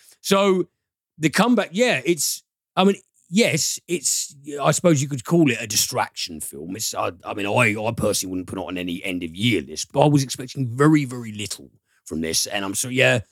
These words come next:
I, I, wa-, I did go in with biases. I was expecting to be disappointed, but I wasn't. As I said, the ending is a bit saccharine, and I could have done without that. There's a coup-, literally a couple of physical gags that I could have done without. Other than that,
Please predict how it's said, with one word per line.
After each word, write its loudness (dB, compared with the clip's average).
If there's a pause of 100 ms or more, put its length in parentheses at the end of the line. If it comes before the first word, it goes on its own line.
(180)
I, 2
I, -4
wa-, 2
I 2
did 2
go -2
in -4
with -6
biases. -2
I -2
was 0
expecting -4
to -8
be -8
disappointed, -6 (260)
but 6
I 6
wasn't. 2 (560)
As 4
I 2
said, 0
the 6
ending 2 (560)
is 0
a 2
bit 2
saccharine, 2 (140)
and -8
I 2 (160)
could 0
have -12
done 2
without 0
that. -6 (280)
There's -2
a -4 (140)
coup-, 2
literally 2
a 2
couple 0
of -6
physical -8
gags -2
that -14
I -10
could -10
have -10
done -4
without. -4 (280)
Other 4
than -4
that, 0